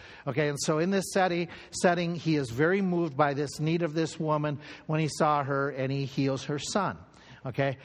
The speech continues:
there's another text in John eleven. You are, you're all familiar with John eleven.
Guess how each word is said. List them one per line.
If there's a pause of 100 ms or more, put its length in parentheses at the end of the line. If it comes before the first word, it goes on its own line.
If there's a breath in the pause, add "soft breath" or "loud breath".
(240 loud breath)
there's
another
text
in
John
eleven.
You
are,
you're
all
familiar
with
John
eleven.